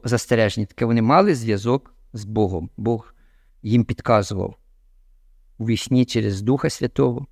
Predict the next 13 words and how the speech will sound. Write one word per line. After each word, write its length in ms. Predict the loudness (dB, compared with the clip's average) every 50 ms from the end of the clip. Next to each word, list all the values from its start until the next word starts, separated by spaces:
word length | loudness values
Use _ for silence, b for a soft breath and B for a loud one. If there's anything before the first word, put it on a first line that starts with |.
| _
підказував. 600 | -16 -16 -10 -4 -2 0 0 0 -4 -8 -8 -10 -12 _ -20 -20 _ -20 -20 -20 -20 -20 -20 -20 -20 -20 -20 -20 -20 -20 -20 -20 _ _
Чи 120 | -4 -4
через 360 | -2 0 0 0 0 0 -4 -4
ангела, 400 | 0 0 2 2 2 2 2 2
можливо, 340 | 2 0 0 -2 -4 -6 -4 -2
ангел 260 | 0 0 2 2 0
якось 280 | -2 -2 -4 -4 -4 -4
нашіптував 540 | -4 -4 -4 -4 -4 -2 -2 -2 -2 0 0
їм, 160 | 0 0 0
не 80 | 0
знаю, 300 | 0 -2 -2 -2 0 0
як 180 | 0 -2 -2 -2
це 120 | -6 -8